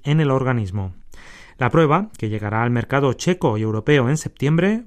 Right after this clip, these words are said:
podría ayudar a resolver la duda de si aplicar la tercera dosis de la vacuna y cuándo. Más detalles con Romana Marksova.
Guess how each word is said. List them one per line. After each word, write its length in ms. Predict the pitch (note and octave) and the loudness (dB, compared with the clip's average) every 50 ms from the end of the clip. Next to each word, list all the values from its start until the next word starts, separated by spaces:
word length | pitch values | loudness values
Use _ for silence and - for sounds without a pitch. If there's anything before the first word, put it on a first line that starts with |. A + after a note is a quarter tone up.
| - _ | -12 _
podría 400 | - A2 G2+ G#2+ A2+ A#2 B2 A#2+ | -8 -6 -4 -4 -2 -2 0 0
ayudar 360 | A#2+ A2+ A2 G#2+ B2+ D3+ D3+ | 0 -2 -2 0 0 0 0
a 100 | B2+ A#2 | 0 0
resolver 640 | C#3 F3 E3 - C3 B2 A#2 B2 C#3 D3+ D3 - - | -2 -4 -2 0 0 0 2 4 2 2 2 0 -6
la 200 | - B2+ A#2+ B2 | -4 -2 0 4
duda 340 | D3+ G#3 G3+ D#3+ A#2+ A2 G#2 | 4 6 6 6 4 2 -2
de 160 | G2+ G2+ A2+ G#2 | -4 -4 -6 -6
si 140 | - A#2 | -4 -6
aplicar 420 | G#2+ G2 - A2 - - D3 D3+ C#3 | -6 -6 -6 -6 0 2 2 2 2
la 140 | B2+ A2 G#2 | 0 -2 -2
tercera 400 | - G2+ G2 - F#3 E3+ D3 B2 | -4 -6 -2 0 2 2 4 4
dosis 340 | D#3 E3+ - - A#2 G#2+ | 4 2 2 0 -4 -2
de 80 | G#2+ B2+ | 0 0
la 80 | E3 F3+ | 0 2
vacuna 540 | D3+ A2+ - C3 C3 C3 B2+ B2+ C3 - - - | 0 0 2 2 2 2 2 2 0 -2 -6 -12
y 80 | - D#3 | -14 -14
cuándo. 480 | - - A#2+ A2 G2+ F#2+ F#2 F2+ E2+ - - - - - - - - - - - - - | -4 -2 -2 0 0 -4 -6 -8 -12 -14 -16 -20 -20 -20 -20 -20 -20 -20 -20 -20 -20 -2
Más 180 | - E3+ F3+ C3+ | 2 2 2 2
detalles 600 | A2+ G#2 - B2+ B2+ C3 C3+ C3+ B2+ - - - D3+ - | 2 -2 0 0 2 4 4 2 2 -2 -8 -14 -14 -2
con 260 | - C3+ E3 F3 - | 0 2 2 2 0
Romana 380 | G#2 G#2 G2+ G#2 B2 D3+ E3+ | -2 -2 -2 0 0 2 2
Marksova. 540 | E3+ D3+ A2+ - - - A2 G2 G2 F#2+ F2 | 2 0 -2 -4 -6 -6 -6 -6 -4 -6 -10